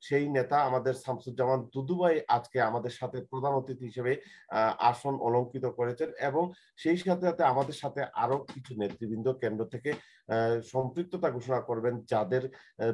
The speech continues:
বক্তব্য আমরা শুনবো। এবং তি-, আপনারা জানেন,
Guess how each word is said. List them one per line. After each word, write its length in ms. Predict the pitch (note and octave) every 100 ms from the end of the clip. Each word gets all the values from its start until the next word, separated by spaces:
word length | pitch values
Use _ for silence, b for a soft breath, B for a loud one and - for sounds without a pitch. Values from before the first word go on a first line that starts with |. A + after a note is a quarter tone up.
| F#2+
বক্তব্য 420 | B2+ - D3 D3+
আমরা 260 | C3+ B2+
শুনবো। 340 | A#2+ C3 B2 C3+
এবং 280 | B2+ D3+ C#3+ -
তি-, 100 | D#3+
আপনারা 340 | - C#3 D#3
জানেন, 280 | C3+ C3+